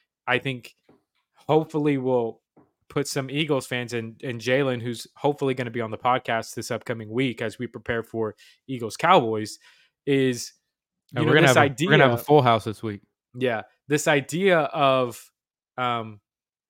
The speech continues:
Speaker 1: Jalen Hurts and the interceptions.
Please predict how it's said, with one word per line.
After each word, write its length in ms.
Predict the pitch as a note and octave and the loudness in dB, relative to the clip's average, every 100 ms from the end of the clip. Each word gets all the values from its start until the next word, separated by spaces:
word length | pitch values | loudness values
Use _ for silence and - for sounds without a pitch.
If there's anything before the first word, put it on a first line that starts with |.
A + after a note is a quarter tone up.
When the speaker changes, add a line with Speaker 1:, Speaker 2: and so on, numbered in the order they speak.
| _ _ _ _ _ _ _ _ _ B2+ | _ _ _ _ _ _ _ _ _ -16
Speaker 1:
Jalen 380 | A2+ D3+ F3+ E3 | -2 0 0 -2
Hurts 220 | D#3+ D#3 | -4 -4
and 100 | C#3+ | -6
the 120 | B2+ | -6
interceptions. 840 | B2 A2 A2+ G#2 - - - - | -6 -6 -8 -10 -14 -20 -20 -20